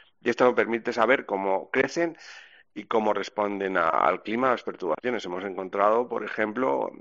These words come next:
arbustos que con apenas un tallo de un, un tronco de treinta centímetros pueden tener más de mil años. Es decir, que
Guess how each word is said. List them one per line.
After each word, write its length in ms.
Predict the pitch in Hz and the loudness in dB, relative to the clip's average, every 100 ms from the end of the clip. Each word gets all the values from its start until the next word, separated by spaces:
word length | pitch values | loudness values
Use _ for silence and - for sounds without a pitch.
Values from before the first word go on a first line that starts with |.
| - | -10
arbustos 580 | 85 90 107 - 135 - | -4 -2 -4 -6 -10 -8
que 160 | 113 95 | -8 -6
con 220 | 90 85 - | -8 -8 -12
apenas 600 | 87 98 101 107 107 - - - - - _ | -6 -4 0 2 0 -6 -16 -20 -20 -20 _
un 240 | 117 110 104 | -6 -4 4
tallo 320 | 135 135 110 | 4 6 4
de 80 | 101 | 0
un, 300 | 98 98 - - | -4 -10 -14 -12
un 160 | 110 | -2
tronco 280 | 131 147 104 | 0 2 2
de 100 | 95 | 0
treinta 240 | 104 110 | -2 -4
centímetros 560 | 113 120 123 135 156 147 | -4 -4 -4 -4 -6 -6
pueden 220 | 123 127 | -2 0
tener 200 | 131 107 | 2 0
más 160 | 101 95 | 0 -2
de 120 | 98 | -4
mil 200 | 90 92 | -4 -2
años. 300 | 127 117 - | -4 -4 -14
Es 60 | 98 | -12
decir, 300 | 95 - 123 | -10 -8 -6
que 140 | 113 | -8